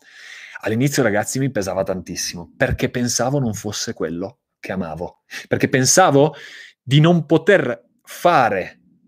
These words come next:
portare valore nel modo in cui mi piace tanto, che è fare i corsi, stare con la gente, parlare con le persone,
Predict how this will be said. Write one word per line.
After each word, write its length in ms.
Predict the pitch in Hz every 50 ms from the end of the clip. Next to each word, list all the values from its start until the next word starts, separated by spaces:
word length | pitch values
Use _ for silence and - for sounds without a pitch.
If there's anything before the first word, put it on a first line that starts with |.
| _ _ _ _ _
portare 420 | - 143 135 - - 170 180 180
valore 640 | 151 156 156 147 147 143 131 123 131 151 170 - _ _ _ _ _ _ _ _ _ _
nel 200 | - 139 147 139
modo 200 | 131 135 139 151
in 60 | 147
cui 100 | 131 127
mi 80 | 117 113
piace 260 | 98 107 101 - 107
tanto, 220 | - 113 110 101
che 100 | 104 110
è 20 | 98
fare 180 | - 107 110
i 20 | 95
corsi, 300 | - 127 120 113 - 104
stare 220 | - - 104 110
con 100 | - 110
la 80 | 110 104
gente, 280 | 104 127 123 110 110
parlare 380 | - - 110 107 107 110 113 113
con 140 | - - 110
le 60 | 107
persone, 600 | - 107 104 - - - 131 123 113 104 92 -